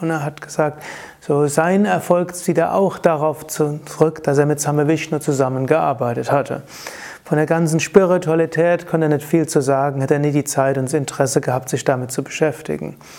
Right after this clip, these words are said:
Aber mit Swami Vishnu zusammen zu sein, das war immer eine Herausforderung. Und es war immer etwas, wo er neue Kraft bekommen hat und neue Inspiration.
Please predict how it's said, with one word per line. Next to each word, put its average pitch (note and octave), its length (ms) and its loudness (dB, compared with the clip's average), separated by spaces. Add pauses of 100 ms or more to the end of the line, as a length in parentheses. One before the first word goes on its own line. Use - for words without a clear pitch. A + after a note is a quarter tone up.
(480)
Aber F#3 400 0 (380)
mit C#3+ 120 -6
Swami E3+ 300 0
Vishnu F#3+ 340 4
zusammen F3 480 2
zu F3 140 2
sein, D#3+ 200 2
das D#3 200 0
war D#3+ 80 2
immer D3 240 0
eine C#3 200 0
Herausforderung. B2 1000 -2 (1120)
Und C3+ 140 -2
es B2+ 160 -6
war E3 120 0
immer E3 260 2
etwas, D3 360 -2
wo D#3+ 60 6
er D3 100 2
neue C#3 300 2
Kraft - 460 -2
bekommen C#3 440 0
hat C3 360 -4
und D3 160 -2
neue C3+ 320 0 (160)
Inspiration. C#3 920 -2